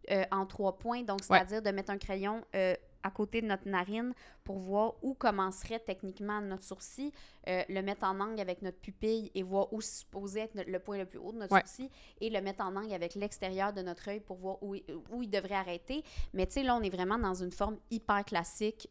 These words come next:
Speaker 1: Euh,
Speaker 2: Ouais.
Speaker 1: aujourd'hui,
Speaker 2: Il y a tellement
Speaker 1: on le fait, on le fait
Speaker 2: ouais.
Speaker 1: pas. Il y a, il y en a plus de, de manière unique, là, tu sais, puis le sourcil plus rond aussi est à la mode aujourd'hui
Speaker 2: Ouais.
Speaker 1: quand même, là, tu sais, ou un sourcil plus, euh,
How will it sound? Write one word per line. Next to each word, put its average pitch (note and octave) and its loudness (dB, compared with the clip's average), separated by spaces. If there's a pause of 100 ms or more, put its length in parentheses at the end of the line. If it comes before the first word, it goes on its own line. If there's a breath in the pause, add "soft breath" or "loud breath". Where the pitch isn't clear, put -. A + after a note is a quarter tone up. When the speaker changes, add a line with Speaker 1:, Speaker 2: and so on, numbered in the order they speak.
Speaker 1:
Euh, F3+ 4 (140)
Speaker 2:
Ouais. F#3+ 12 (640 soft breath)
Speaker 1:
aujourd'hui, A3+ 8
Speaker 2:
Il - 2
y - 2
a - -8
tellement G#3 12
Speaker 1:
on F#3+ 12
le - 6
fait, C#4+ 6
on C#4+ 4
le B3+ 2
fait G#3+ 2
Speaker 2:
ouais. C4 12
Speaker 1:
pas. B3 6 (300)
Il A3+ -4
y G#3 4
a, G#3+ 6 (600)
il G#3+ -12
y G#3+ 0
en G#3+ 2
a G#3+ 4
plus B3+ -6
de, G3 2
de F#3 0
manière F#3+ 0 (120)
unique, G#3+ -2
là, C#4 -2
tu - -12
sais, B3+ -6
puis A3 -10
le G3 2
sourcil G#3 -6 (100)
plus G#3 -2
rond A3 2
aussi B3 0
est C4+ 0
à G3+ 2
la F#3+ 2
mode G#3+ 0
aujourd'hui G#3 12
Speaker 2:
Ouais. A3+ -4
Speaker 1:
quand F#3+ 2
même, B3+ 2
là, E4 6
tu D4+ -4
sais, - -2 (320 loud breath)
ou G3+ 2
un G3 6
sourcil - -4
plus, A#3 -2
euh, G3+ 4